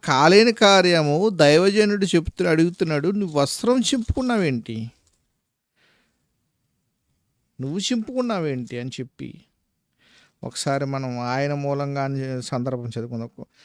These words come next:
యోహాను గారు రాసిన మొదటి పత్రిక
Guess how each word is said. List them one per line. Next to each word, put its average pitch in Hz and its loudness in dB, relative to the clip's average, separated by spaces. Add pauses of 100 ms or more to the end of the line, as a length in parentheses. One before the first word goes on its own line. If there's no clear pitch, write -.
(1200)
యోహాను 175 2
గారు 190 4
రాసిన 175 2
మొదటి 165 0
పత్రిక 165 -4